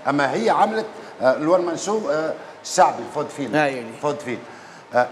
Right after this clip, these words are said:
Speaker 1: أما ال-، الأزمة وين هنا؟ أنه كل من هب ودب وعمل أربع نكت ولا يعمل في الوان مان شو.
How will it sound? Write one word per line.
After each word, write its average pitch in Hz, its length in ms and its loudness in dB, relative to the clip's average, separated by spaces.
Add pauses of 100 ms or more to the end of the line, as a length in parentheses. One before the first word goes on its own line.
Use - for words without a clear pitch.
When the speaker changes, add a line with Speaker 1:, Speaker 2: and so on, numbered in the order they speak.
(120)
Speaker 1:
أما 190 160 0
ال-، 170 320 0
الأزمة 185 540 0
وين 127 420 0
هنا؟ 95 440 -2 (640)
أنه 156 240 0 (100)
كل 240 80 2
من 160 320 -2
هب 135 340 2
ودب 160 460 0 (280)
وعمل 127 320 4 (120)
أربع 123 240 0
نكت 117 580 -6 (480)
ولا 131 220 4
يعمل 131 200 4 (120)
في 104 120 -8
الوان 104 180 -4
مان 92 140 -8
شو. 80 120 -14